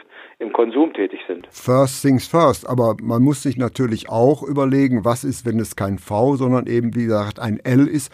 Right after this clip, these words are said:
Speaker 2: Und dann muss natürlich Nachfrage geschaffen werden.
Speaker 1: Also wenn es, wenn der, die Ursache der Krise ist,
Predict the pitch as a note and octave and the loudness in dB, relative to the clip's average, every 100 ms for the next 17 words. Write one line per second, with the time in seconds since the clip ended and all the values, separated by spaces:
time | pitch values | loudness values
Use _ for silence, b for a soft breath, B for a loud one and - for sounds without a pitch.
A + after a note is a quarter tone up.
0 | B - B2+ B2 B2 D3 C3+ C#3 C3 D3+ | B 0 2 4 6 4 4 2 2 0
1 | D#3 D3+ - A#3 G#3+ C#3 - G2 F#2 F#2+ | 0 -2 0 4 4 2 -4 -2 -2 -6
2 | F#2 - F#2 - F#2+ F#2 E2 - - - | -8 -8 -8 -10 -12 -12 -14 -18 -8 0
3 | B2 A2+ C3 - - - - A#2+ A#2 A#2 | 2 4 2 -2 -8 -14 -12 -2 0 0
4 | A2+ A#2 C#3 G#3+ A#3 F3 E3 F3 C#3+ - | -2 -6 -2 2 4 2 0 2 0 0
5 | - B2 G#2+ G#2+ - | -4 -4 0 0 0